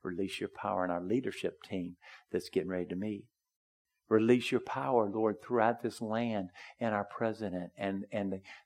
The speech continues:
the House and the Senate and right on down into the state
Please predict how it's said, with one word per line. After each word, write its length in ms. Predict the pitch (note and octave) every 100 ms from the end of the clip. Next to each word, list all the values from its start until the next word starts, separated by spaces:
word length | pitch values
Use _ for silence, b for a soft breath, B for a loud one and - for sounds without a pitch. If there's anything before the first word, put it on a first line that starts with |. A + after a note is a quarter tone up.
| -
the 120 | G2+
House 500 | - A#2+ A2+ G#2 -
and 140 | G#2 F#2+
the 60 |
Senate 480 | F#2 - A#2+ G2+ - _ B B
and 240 | - G2+ G2
right 180 | G#2+ A#2
on 200 | B2 A#2
down 360 | G#2 G2 F#2+
into 280 | A2 G#2 A2
the 100 | G#2
state 460 | - - B2 G#2